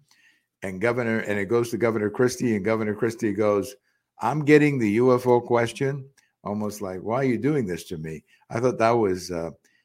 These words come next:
that was pretty funny. I think another very good moment in terms of substance is that, is when they were discussing the situation on the border. I think all the candidates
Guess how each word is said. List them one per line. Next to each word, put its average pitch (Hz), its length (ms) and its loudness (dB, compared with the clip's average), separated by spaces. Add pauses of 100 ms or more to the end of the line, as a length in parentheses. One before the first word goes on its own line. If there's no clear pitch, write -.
(140)
that 107 140 2
was 101 120 0
pretty 98 260 0
funny. 90 460 -2 (380)
I 113 120 2
think 139 180 4
another 123 340 4
very 120 260 6
good 101 200 4
moment 95 720 0 (120)
in 95 180 -10
terms 110 480 -4
of 90 240 -6 (200)
substance 98 800 -2 (360)
is 110 260 2
that, 107 200 2 (120)
is 107 360 0
when 104 160 -2
they 107 140 4
were 117 160 4
discussing 117 580 -2
the 98 80 -6
situation 107 640 0
on 90 100 -6
the 90 80 -4
border. 92 440 4
I 92 60 -4
think 104 220 -4
all 123 160 2
the 113 120 -2
candidates 92 640 -4